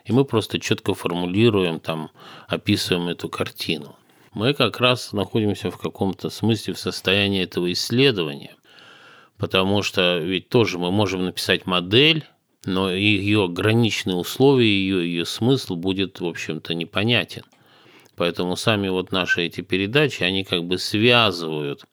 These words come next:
такое подлинное богословие с той моделью, которую мы хотим построить. И если для, будет такая более-менее понятная модель, там, с принципом погружения, там,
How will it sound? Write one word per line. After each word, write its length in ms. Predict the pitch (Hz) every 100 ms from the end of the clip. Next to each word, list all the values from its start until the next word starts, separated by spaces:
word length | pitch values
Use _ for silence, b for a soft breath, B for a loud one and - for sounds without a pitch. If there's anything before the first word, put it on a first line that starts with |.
| b b b b
такое 340 | 90 - 87
подлинное 960 | 80 - 113 101 87 85 80 80 80 78
богословие 1120 | 82 82 87 - 123 139 151 127 104 95 87
с 100 | -
той 160 | - 90
моделью, 640 | 87 85 104 131 110 90
которую 600 | - 80 - 101 95 90
мы 200 | 85 90 85
хотим 380 | 85 - 85
построить. 680 | 80 90 - - 101 71 - B B B B B -
И 100 | 92
если 600 | 101 123 147 123 98 87
для, 220 | 90 92
будет 400 | 95 104 95 -
такая 380 | 82 - 90 80
более-менее 800 | 90 110 87 80 92 110 87
понятная 680 | 80 80 82 104 104 85 73
модель, 560 | 71 71 71 90 104 95
там, 220 | 80 73
с 100 | -
принципом 640 | - 98 101 - - 80
погружения, 920 | - 78 82 78 80 90 101 95 80 78
там, 260 | - 67